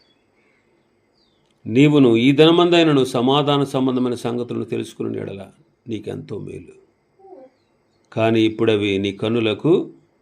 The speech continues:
మరుగు చేయబడి ఉన్నవి. ప్రభువు నిన్ను దర్శించిన కాలమున నీవు ఎరుగకుంటివి గనుక నీ శత్రువులు నిన్ను చుట్టూ గట్టుగట్టి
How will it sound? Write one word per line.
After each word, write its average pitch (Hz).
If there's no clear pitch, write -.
మరుగు 135
చేయబడి 143
ఉన్నవి. 82
ప్రభువు 156
నిన్ను 175
దర్శించిన 160
కాలమున 175
నీవు 165
ఎరుగకుంటివి 185
గనుక 143
నీ 113
శత్రువులు 123
నిన్ను 113
చుట్టూ 110
గట్టుగట్టి 107